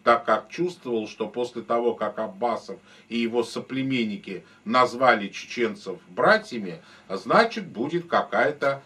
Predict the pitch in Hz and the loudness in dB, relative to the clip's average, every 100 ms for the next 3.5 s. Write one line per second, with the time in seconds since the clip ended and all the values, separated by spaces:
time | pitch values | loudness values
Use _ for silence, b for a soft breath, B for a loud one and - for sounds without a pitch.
0 | - 117 123 120 107 92 95 101 - 107 | -6 -2 0 2 0 0 -4 -6 -4 -4
1 | 101 104 101 101 85 78 - - - - | -2 0 2 0 -2 -8 -10 -18 -20 -20
2 | _ b b b b b 110 185 226 190 | _ b b b b b 2 6 6 6
3 | 185 - - - | 2 2 -2 -6